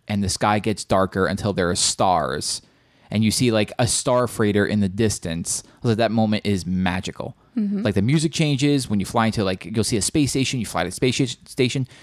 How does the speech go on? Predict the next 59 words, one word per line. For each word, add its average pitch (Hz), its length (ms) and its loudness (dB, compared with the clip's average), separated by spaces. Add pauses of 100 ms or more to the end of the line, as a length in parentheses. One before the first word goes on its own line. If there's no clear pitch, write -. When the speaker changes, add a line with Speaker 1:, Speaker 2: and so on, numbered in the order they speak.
(120)
Speaker 1:
Your 139 80 2
first 190 200 -2
time 185 120 0
doing 156 240 0
that 185 160 0
is 107 160 -2
one 120 100 2
of 110 80 -2
those, 107 220 0
like, 101 280 0 (300)
magical 117 460 0
video 117 240 0
game 107 180 2
moments 101 300 0
that 80 80 -4
you 95 80 -4
just 92 180 -4
don't 98 180 -4
forget 92 400 -4
about. 80 320 -2 (340)
And 120 80 -4
so 123 100 0
one 120 100 2
of 110 60 0
the 110 60 0
guys 92 200 0
in 95 40 -2
the 87 60 -4
chat 87 220 -2
was - 100 -6
like, 85 140 -2
"Justin 113 300 0
exaggerates 98 440 0
about 90 140 0
everything, 92 360 -2
but 92 100 -2
he's 90 100 -4
not 90 260 -2
lying 87 280 -2
about 87 220 -2
this." - 440 -6
Speaker 2:
Right. 202 240 -2 (220)
Speaker 1:
Um, 85 680 0 (800)
and 139 240 2
the 143 60 0
game 180 240 -2
is, 180 100 -2
like 165 80 0
I 165 60 0
said, 143 160 0
it's 104 100 -4
a 113 60 -2
survival 117 460 -2
game. 87 440 -10
Um, 95 560 -6
the 98 80 -6
planets 120 440 0
are - 20 2
tr-, - 140 -8